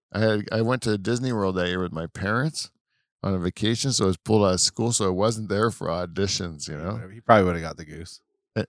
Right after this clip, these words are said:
Speaker 1: and, oh, I was, I don't know if I was going for the goose, but that was a rich role. You know which role I would have probably went for was Char's role, which was the real lead role. It was the Canadian motto. He was, like, the m-,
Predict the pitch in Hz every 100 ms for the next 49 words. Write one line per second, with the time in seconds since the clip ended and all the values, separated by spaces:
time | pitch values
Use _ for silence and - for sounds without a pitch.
0 | - 113 123 139 123 139 123 127 151 156
1 | 147 131 117 120 127 107 104 92 107 98
2 | - 92 123 113 95 104 113 - 95 90
3 | 80 71 _ _ _ - 113 147 147 -
4 | 131 120 104 113 143 147 - 98 87 87
5 | 90 - 90 90 90 82 - - - 120
6 | 175 156 85 76 73 82 98 - - 104
7 | - 98 82 95 80 - - 107 131 156
8 | 135 107 123 117 92 101 107 87 82 101
9 | _ _ _ _ _ - 92 95 85 92
10 | 85 82 80 85 - _ - 113 139 135
11 | 98 92 95 110 110 78 71 78 _ _
12 | _ 104 107 95 92 - 90 87